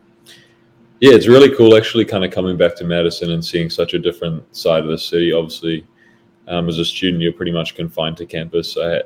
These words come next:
I had my bike, but it didn't take me, me too far. Um, so yeah, kind of lived out in,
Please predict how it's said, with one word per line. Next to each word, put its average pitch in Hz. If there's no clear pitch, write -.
I -
had 82
my 82
bike, 76
but 82
it 80
didn't 85
take 78
me, 78
me 90
too 90
far. 90
Um, 82
so -
yeah, 80
kind 90
of -
lived 87
out 87
in, 80